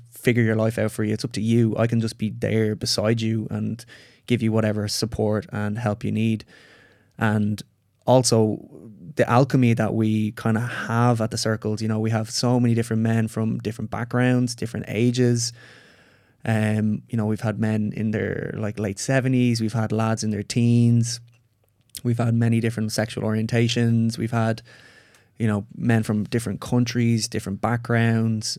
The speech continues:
um, and that's when you really get mirrored a lot of, like, what it means to be a man, because, you know, everybody's going through struggles. Everybody's struggle is just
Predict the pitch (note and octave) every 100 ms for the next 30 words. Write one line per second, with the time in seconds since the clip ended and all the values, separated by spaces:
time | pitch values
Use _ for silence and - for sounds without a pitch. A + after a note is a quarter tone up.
0 | - A2 G#2+ G#2+ A2 B2 C3+ _ - G#2
1 | A2 A2 A2 A2+ A#2 - _ - B2 C3+
2 | C3 B2 B2 A#2 B2+ B2+ A#2+ A#2 A#2 G#2+
3 | - A#2 A#2+ B2 A#2 A2+ A2+ A2+ - A2
4 | A2 A2 A2 A2 A2+ A#2 A2 G#2 A2 G#2+
5 | - G#2 A2 A2+ A2+ G#2+ A2+ - B2 -
6 | - - - - _ - A2+ A2 - B2+
7 | B2 A#2 A2+ A2+ A#2 A2+ A2+ A2+ A2 -
8 | A2+ G#2+ A2 A2 - - - _ _ -
9 | B2+ C3+ B2 A#2+ A#2 - - - - B2+
10 | A#2 A2+ A2 A2+ A2 G#2 - C3 A#2+ -